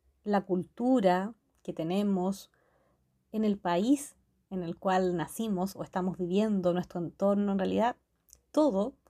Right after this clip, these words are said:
lo que nos rodea también ejerce una influencia en nosotros mismos sobre cómo estamos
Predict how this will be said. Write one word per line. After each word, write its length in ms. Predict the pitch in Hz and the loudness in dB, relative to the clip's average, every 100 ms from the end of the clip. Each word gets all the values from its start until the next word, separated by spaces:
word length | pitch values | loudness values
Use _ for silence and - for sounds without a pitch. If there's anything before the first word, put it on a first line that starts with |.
| - | -10
lo 140 | 196 | -6
que 80 | 208 | -2
nos 160 | 214 | 0
rodea 260 | 196 196 233 | 2 4 2
también 560 | 240 196 151 175 240 - _ _ _ _ | 2 -4 0 0 0 -6 _ _ _ _
ejerce 600 | 226 202 285 285 - 330 302 | -12 0 2 2 0 -2 -2
una 200 | 262 294 | -2 -2
influencia 880 | 285 214 202 269 302 - 175 196 285 _ _ _ - | -2 -4 -2 -2 -4 -6 -6 -6 -8 _ _ _ -6
en 140 | 202 | -2
nosotros 360 | 202 202 185 160 | 0 -2 -2 -2
mismos 480 | 180 - 147 143 - _ _ _ _ _ _ _ _ | -2 -4 -8 -10 -16 _ _ _ _ _ _ _ _
sobre 380 | - 196 185 185 | -10 -2 0 0
cómo 180 | 202 196 | 0 -2
estamos 560 | - 185 180 202 202 | -2 -2 0 0 -2